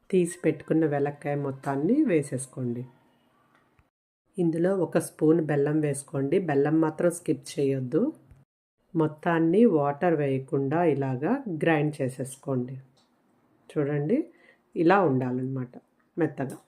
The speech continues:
ఇప్పుడు దీనికి మనం తాలింపు పెట్టుకుందాము. దానికోసం ఒక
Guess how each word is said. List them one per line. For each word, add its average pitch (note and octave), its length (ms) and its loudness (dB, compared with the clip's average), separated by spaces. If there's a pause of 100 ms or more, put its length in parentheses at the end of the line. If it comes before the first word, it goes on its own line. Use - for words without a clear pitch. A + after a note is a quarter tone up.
(1700)
ఇప్పుడు F3 300 -2
దీనికి D#3+ 340 4
మనం F3 160 0 (140)
తాలింపు D3+ 420 0
పెట్టుకుందాము. C3+ 600 -2 (120)
దానికోసం C#3 640 -4 (580)
ఒక C#3+ 100 -2